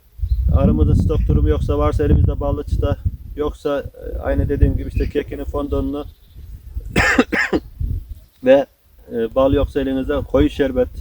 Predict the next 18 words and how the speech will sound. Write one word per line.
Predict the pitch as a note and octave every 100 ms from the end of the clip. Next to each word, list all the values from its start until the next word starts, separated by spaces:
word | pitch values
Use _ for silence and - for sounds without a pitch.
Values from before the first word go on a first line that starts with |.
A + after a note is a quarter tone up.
| - -
yani | A#2 A#2+
üçe | - C#3+
bir | C#3+
oranında | C3+ C3 B2 B2+ B2+ B2+
olabilir. | B2+ B2 B2 D3 - - _ _ _ - -
Çünkü | C3 C3+ C3+
bu | C3 C3
arılar | C3+ C3+ C3
için | C3+
çok | A#2+ C3+
önemli. | B2 A2+ C3 E3 _ _ _ _ _ _ _ _ _ _ - - - _ _ _ - _ -
E, | A#2 A2+ A2+
şerbetinize, | - D3 D#3 D#3+ E3 D#3+ D#3+ D#3+ - _ _
e, | B2+ B2+
limon, | D#3 D3+ D3 C3 _ _ - - - - - -
e, | B2+
kekik | B2+ D#3 - - -
katabilirsiniz. | D3 D3+ C#3+ C#3+ - G2 -